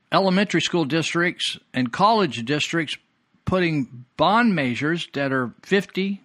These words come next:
sixty, seventy, a hundred, two hundred, three hundred, four hundred million dollars, uh, to pay 'em back.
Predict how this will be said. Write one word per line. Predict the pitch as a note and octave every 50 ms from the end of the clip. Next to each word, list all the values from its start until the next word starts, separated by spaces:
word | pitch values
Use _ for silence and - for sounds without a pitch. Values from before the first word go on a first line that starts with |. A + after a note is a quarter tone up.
| _ _
sixty, | - - - F3+ F3+ F3+ - - - F3+ F#3 G3+ F#3 -
seventy, | - - - - F#3 F#3 F#3+ F#3 F#3 F3+ E3+ F3+ F#3+
a | D#3+
hundred, | B2 A#2 D#3+ F#3 G3+ F#3 F#3+ G3 F#3 F#3
two | - - F#3 G3+ G3+
hundred, | F3 F3+ F3+ F3 F3+ F3+ F3+
three | - F#3 G3 G3+
hundred, | F3+ F3+ F3 F3+ F3+ E3
four | - - G#3 A3 A3+
hundred | A3+ A#3+ A#3 A3+ A#3 A3+ G3
million | G3+ G#3 G#3 G#3 G3+ G3
dollars, | F#3 E3 E3 D#3 B2+ A#2 A#2+ - - - _ _ _ _ _ _ _ _ _ _ _ _ _ _ _ _ _ _ _ _ _ _ _ _ _ _ _ _ _ _ _ _ _ _ _ _ _ -
uh, | D#3+ D#3+ D#3 D#3 D3+ D3 B2+
to | - - F3
pay | - - F#3+ F#3+
'em | F#3 E3
back. | D#3 F3 F3 D3+ A#2+ - - _